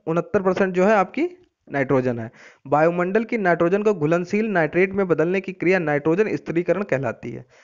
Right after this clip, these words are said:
पौधे नाइट्रोजन को नाइट्रेट्स के रूप में निम्नलिखित विधियों द्वारा प्राप्त करते हैं। सूक्ष्म जीवों द्वारा, जीवों द्वारा कैसे करते हैं?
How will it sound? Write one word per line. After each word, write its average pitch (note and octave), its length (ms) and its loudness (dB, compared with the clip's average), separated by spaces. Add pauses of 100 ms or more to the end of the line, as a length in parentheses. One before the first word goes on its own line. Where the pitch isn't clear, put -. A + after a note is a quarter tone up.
(200)
पौधे D#3+ 300 2
नाइट्रोजन F3 460 0
को G#3 100 0
नाइट्रेट्स F3 540 0
के E3+ 120 0
रूप D3+ 240 -2
में G#3 60 0
निम्नलिखित E3+ 380 -2
विधियों D#3+ 280 0
द्वारा D#3+ 200 4
प्राप्त A#2 340 -4
करते A#2 220 -10
हैं। B2 160 -14 (2000)
सूक्ष्म F3 420 -4
जीवों D#3 300 2
द्वारा, D#3+ 260 0
जीवों D#3+ 260 0
द्वारा F#3 200 0
कैसे F3+ 220 -2
करते F3 260 -4
हैं? A#3+ 160 -6